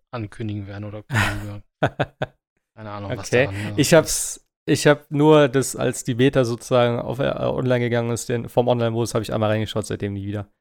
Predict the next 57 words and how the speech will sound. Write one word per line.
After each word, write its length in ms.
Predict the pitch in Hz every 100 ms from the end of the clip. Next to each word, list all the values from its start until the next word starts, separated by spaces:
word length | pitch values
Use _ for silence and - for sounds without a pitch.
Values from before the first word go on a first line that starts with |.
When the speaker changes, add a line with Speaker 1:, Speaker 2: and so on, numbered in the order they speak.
| _ _ _
Speaker 2:
Werd 160 | 117 120
ich, 200 | 107 -
muss 400 | 135 143 165 -
mir 100 | 110
vielleicht 200 | 98 95
mal 60 | 92
gucken, 300 | 110 - 98
ob 100 | _ _
ich 80 | -
mir 60 |
das 100 | 113
noch 80 | 120
mal 140 | 107 104
gebe. 220 | 113 110
Speaker 1:
Ich 60 |
muss 120 | - 107
den 80 |
Singleplayer 420 | 98 120 120 - 104
mal 140 | 101
überhaupt 280 | 110 101 110
mal 160 | 110 - _
am 100 | _
Anfang 320 | 127 123 - -
zu 140 | -
spielen, 260 | - 143 135
das 220 | - -
wäre 140 | 143
vielleicht 180 | - 131
auch 40 | 117
mal 180 | 117 113
Speaker 2:
Was? 920 | 107 131 190 254 226 135 113 113 -
Speaker 1:
Ja, 160 | - -
ja. 60 | -
Ich 160 | 123 143
hab 140 | - _ -
bei, 220 | 127 123
bei, 220 | - 127
ähm, 520 | 123 120 131 120 117 113
bei 160 | 113
Red 240 | 113 120 120
Dead 120 | 120
eins 300 | 120 123 -
hab 80 | 123
ich 140 | -
aufgehört 400 | - - 117 117
in 280 | 113 110 107
Mexiko. 540 | 127 - 156 - 175 190 _ _
Da 80 | -
war 80 | -
mir 80 | 120
das 140 | 104
dann 80 | 123
irgendwann 240 | 117 110 107
zu 140 | -
viel, 260 | - 135 160
des 180 | -
Guten. 280 | - 160 185